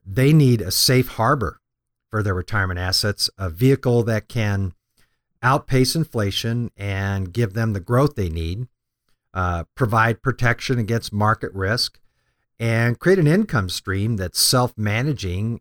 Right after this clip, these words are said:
and perpetual. You know, financial service companies have created products that specifically address these needs and have proven to be a fit,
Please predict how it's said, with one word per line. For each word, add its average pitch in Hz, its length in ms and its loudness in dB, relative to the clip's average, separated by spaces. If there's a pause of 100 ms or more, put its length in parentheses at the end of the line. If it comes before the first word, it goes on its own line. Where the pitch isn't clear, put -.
and 104 480 -4
perpetual. 139 580 -4 (880)
You 139 100 4
know, 135 100 4
financial 151 420 0
service 160 320 2
companies 135 460 0
have 110 160 -4
created 123 320 0
products 107 560 -2 (100)
that 98 280 -6
specifically - 1080 -2 (400)
address 117 520 2
these 95 280 -2
needs 92 560 -6 (140)
and 107 420 0
have 104 320 -2
proven 135 420 2
to 120 120 -6
be 117 140 2
a 107 40 0
fit, - 400 -2